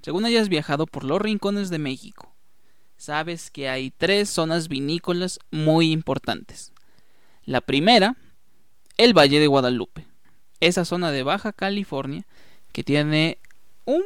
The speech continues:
poquitito parentesco con los valles de California. Y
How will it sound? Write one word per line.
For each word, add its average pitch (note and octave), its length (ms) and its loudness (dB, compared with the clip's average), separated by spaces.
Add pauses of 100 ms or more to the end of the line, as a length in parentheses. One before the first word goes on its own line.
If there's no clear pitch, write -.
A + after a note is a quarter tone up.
(120)
poquitito B3+ 840 -4 (480)
parentesco G3+ 760 0 (260)
con C4+ 180 -2
los F3+ 160 0
valles A#2 400 -8
de - 100 -16
California. - 680 -10 (920)
Y G3+ 360 0